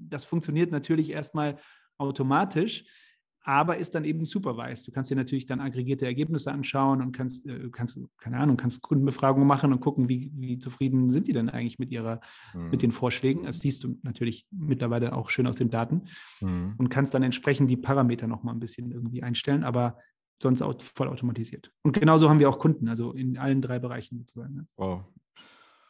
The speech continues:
Speaker 2: Ja, das sind sehr, sehr gute Beispiele, weil ich glaube, als Otto Normalbürger, ähm, ist einem gar nicht bewusst, ähm, in wie vielen Bereichen tatsächlich ja auch A I schon Anwendung findet.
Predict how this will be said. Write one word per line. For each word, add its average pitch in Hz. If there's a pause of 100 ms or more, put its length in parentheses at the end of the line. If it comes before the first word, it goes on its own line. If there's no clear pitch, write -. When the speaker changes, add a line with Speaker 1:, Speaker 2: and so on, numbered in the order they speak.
(300)
Speaker 2:
Ja, 117
das 98
sind 110
sehr, 107
sehr 113
gute 104
Beispiele, 104
weil 98
ich 92
glaube, 101
als 95
Otto 110
Normalbürger, 101
ähm, 95
ist -
einem 107
gar 90
nicht 107
bewusst, -
ähm, 95
in 92
wie 101
vielen 101
Bereichen 92
tatsächlich 95
ja 95
auch 92
A 90
I 95
schon 95
Anwendung 92
findet. 107